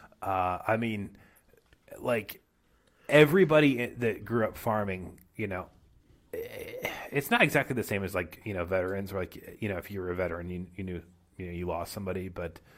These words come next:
everybody knows somebody that lost somebody. Um, you know, I unfortunately knew a, a guy that fell through his pond, uh,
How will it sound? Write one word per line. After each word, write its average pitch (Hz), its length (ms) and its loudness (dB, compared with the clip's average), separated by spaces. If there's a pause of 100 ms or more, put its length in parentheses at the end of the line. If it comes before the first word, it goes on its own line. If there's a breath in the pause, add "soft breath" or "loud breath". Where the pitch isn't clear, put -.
(420 soft breath)
everybody 175 280 8
knows 139 160 4
somebody 104 240 -2
that 85 60 2
lost 82 240 -2
somebody. 80 400 -10 (160)
Um, 85 500 -10 (640 loud breath)
you 107 140 -4
know, 87 120 -2
I 92 300 -4
unfortunately 107 520 -4
knew 95 160 0
a, 92 200 0 (420)
a 92 100 -12
guy 95 280 -2
that 95 100 -8
fell 92 160 -4
through 98 140 -8
his 85 100 -10
pond, 90 500 -6 (220)
uh, 87 360 -10